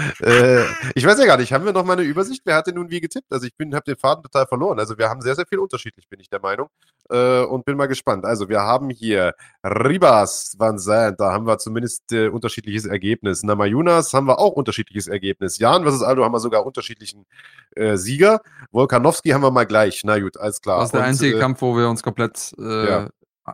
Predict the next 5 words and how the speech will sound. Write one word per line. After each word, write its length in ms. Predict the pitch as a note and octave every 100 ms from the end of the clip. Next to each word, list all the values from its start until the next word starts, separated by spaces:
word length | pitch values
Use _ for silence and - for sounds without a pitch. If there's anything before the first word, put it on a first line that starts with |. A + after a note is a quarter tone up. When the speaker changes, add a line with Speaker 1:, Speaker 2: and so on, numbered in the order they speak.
| _ _
Speaker 2:
gleichen, 380 | - A2 G#2 -
ja. 160 | F2+ - - _ _
Speaker 1:
Sehr 240 | - G#2+ G#2+
schön. 280 | F#2 D#2+ - _ _
Naja, 400 | G#2+ B2 F3